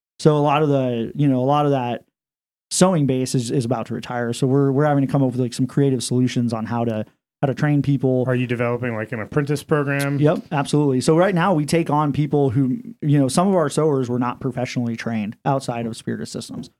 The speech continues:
Speaker 1: Uh, the long-term goal, if I had to say, like, right now it's, you know, bring people in and sew the, or teach them how to sew processes and build their skill set so that they become, we have different levels of, you know, um,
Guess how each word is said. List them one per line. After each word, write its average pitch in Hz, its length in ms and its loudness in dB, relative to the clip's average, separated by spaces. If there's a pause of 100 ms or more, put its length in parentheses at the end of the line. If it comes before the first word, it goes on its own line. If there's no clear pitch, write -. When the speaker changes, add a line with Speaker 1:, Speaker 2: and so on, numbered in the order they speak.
(340)
Speaker 1:
Uh, 143 140 4
the 139 80 2
long-term 143 600 2
goal, 135 180 2
if 131 80 0
I 139 80 2
had 135 80 0
to 123 40 -6
say, 143 180 0
like, 127 160 -2
right 156 200 2
now 143 280 2
it's, 123 240 -4 (800)
you 147 100 4
know, 131 100 4
bring 165 240 2
people 143 320 2
in 139 180 2
and 120 140 -2
sew 143 220 2
the, 135 220 0
or 143 180 0 (100)
teach 175 240 -2
them 147 120 2
how 135 140 0
to 127 80 -2
sew 135 260 0
processes 127 720 -2
and 123 140 0
build 135 280 2
their 127 340 -2 (260)
skill 147 260 0
set 131 380 -2
so 139 120 -2
that 127 160 -2
they 135 100 -2
become, 127 440 -2
we 143 100 4
have 135 120 2
different 135 240 -2
levels 127 420 -2
of, 120 240 -4 (460)
you 143 100 4
know, 117 240 0
um, 110 380 -6